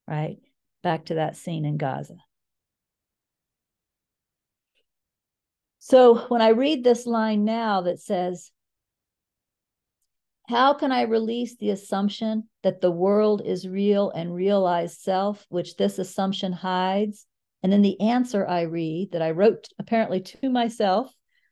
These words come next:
about how many years ago would that have been? Eleven years ago. "Do not trust my perceptions or my thoughts." Now, again, the thoughts aren't that big of a deal right now.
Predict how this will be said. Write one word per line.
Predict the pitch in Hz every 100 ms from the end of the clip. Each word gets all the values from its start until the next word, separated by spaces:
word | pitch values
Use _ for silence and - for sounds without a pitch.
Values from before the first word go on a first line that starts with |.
| _
about | 185 185 180 -
how | -
many | 202 190
years | 180 180
ago | 175 160 156
would | 156
that | 147
have | 147
been? | 151 151 160 180 - _ -
Eleven | 175 202 214 208
years | 214 220
ago. | 175 170 175 254 _ _ _ _ _ _ _ _ _ _ _ _ _ _ _ _ _ _ _ _
"Do | 220 208
not | 202 214 233 240 - _ _
trust | - - 233 202 202 - _
my | 180 190
perceptions | 190 190 185 202 190 - - 160 175 185 _ _ _ _ _ _ _ -
or | 185
my | 196 185
thoughts." | 185 233 202 - - -
Now, | 190 196
again, | 208 226
the | 185
thoughts | - 240 240
aren't | 226 208
that | 202 196
big | 196
of | 190
a | 190
deal | 214 226 120 - _ -
right | 143
now. | - - -